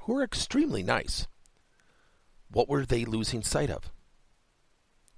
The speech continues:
That other people could hear them. They were so enthralled in complaining about customers,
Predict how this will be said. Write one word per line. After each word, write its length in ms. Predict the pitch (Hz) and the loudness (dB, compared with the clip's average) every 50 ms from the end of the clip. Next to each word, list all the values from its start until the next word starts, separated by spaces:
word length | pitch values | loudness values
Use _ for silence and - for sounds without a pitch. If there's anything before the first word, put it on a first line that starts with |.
| - | -6
That 140 | - - - - | -6 -6 -4 -2
other 240 | - - - 156 151 | -2 -2 -2 -2 -2
people 340 | - - - 139 - - - | -2 -4 -4 2 0 0 0
could 200 | - - - - | 0 -8 -6 -4
hear 200 | - 165 170 180 | -2 0 0 0
them. 240 | 147 98 87 82 - - - - - - - - - - - - - - - | 0 -2 -6 -10 -14 -18 -20 -20 -20 -20 -20 -20 -20 -20 -20 -20 -20 -2 4
They 180 | - 196 233 | 4 6 6
were 320 | 247 247 262 233 220 208 - - | 6 6 4 4 4 0 -4 -8
so 480 | - - - - - - - 247 320 381 | -6 -4 -2 0 6 8 8 8 8 8
enthralled 680 | 381 339 - - - 180 180 143 98 - - - - - - - _ - - - | 4 4 4 8 10 10 10 10 8 4 -2 -6 -12 -16 -16 -20 _ -20 -2 0
in 160 | 156 160 156 | 0 2 2
complaining 720 | - - 139 131 - - - 190 226 277 311 359 381 381 | 2 0 4 4 2 2 4 0 2 4 6 6 6 6
about 300 | 339 - 285 247 240 - | 8 10 8 8 8 6
customers, 680 | - - - 220 - - - - 82 - - - - - | 2 4 4 6 6 4 -2 -2 -4 -4 -8 -8 -10 -10